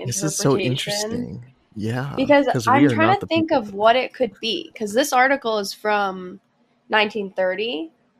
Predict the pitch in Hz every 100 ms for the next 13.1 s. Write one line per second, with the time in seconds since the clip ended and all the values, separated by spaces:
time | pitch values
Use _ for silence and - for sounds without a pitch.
0 | _ - 117 104 110 262 269 247 247 -
1 | 339 294 240 - _ _ - 240 240 190
2 | 202 208 226 214 208 226 262 226 208 202
3 | 196 190 190 196 202 190 190 185 - -
4 | _ _ _ _ _ _ _ _ - 196
5 | 208 202 269 208 123 - 190 190 196 -
6 | - 233 226 196 180 - 196 - 190 175
7 | 180 180 170 - 262 277 247 220 214 202
8 | 185 147 180 196 226 247 254 208 180 185
9 | 185 180 185 185 196 - 233 240 262 247
10 | 185 185 175 170 - 190 147 - 196 -
11 | 302 285 226 202 180 - 139 151 147 160
12 | 160 - 160 - - - - - 80 -
13 | -